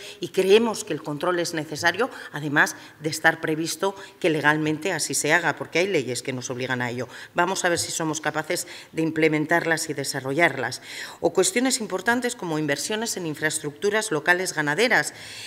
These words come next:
hemos querido ampliar todavía más una partida que ya viene dotada con una cuantía importante desde el departamento de la señora Gómez, porque estamos convencidas de que va a hacer falta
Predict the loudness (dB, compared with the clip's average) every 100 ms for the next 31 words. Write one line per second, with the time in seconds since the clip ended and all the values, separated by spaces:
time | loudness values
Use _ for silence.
0 | -14 -8 6 6 6 2 0 0 -2 -2
1 | 0 2 2 2 2 4 4 2 0 0
2 | -2 -6 0 4 2 2 0 0 0 -4
3 | -4 -4 -14 -2 0 2 2 2 0 -2
4 | -4 -2 0 2 2 2 0 -2 -2 -4
5 | -4 -6 -4 -6 -2 -2 -2 -6 -6 -4
6 | -4 -6 -6 -2 -2 -2 -4 -6 -16 -10
7 | 0 0 0 -2 -2 -2 -2 -4 -6 -8
8 | -12 -6 -6 -4 -2 -2 -2 -6 -6 -4
9 | -2 -4 -4 -4 -4 -4 -6 -4 -4 -2
10 | -4